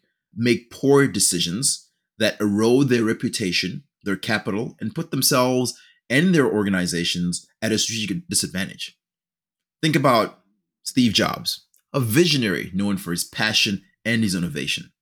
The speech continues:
Yet he was uncompromising and committed to, to product excellence, which is also reflected a sense of integrity, a sense of integrity in the work that he did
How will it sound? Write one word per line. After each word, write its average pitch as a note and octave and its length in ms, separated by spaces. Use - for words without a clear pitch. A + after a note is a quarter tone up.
Yet C3 120
he C3 260
was A#2 280
uncompromising D#3 1040
and G2+ 160
committed C#3+ 500
to, G#2+ 240
to - 240
product D3 520
excellence, - 680
which - 100
is - 140
also F3+ 260
reflected A#2 640
a - 40
sense C#3 460
of G#2 300
integrity, - 680
a - 40
sense D3+ 280
of A#2 100
integrity C3 540
in A2+ 220
the G2 80
work G#2 340
that F#2 140
he F2+ 160
did E2 400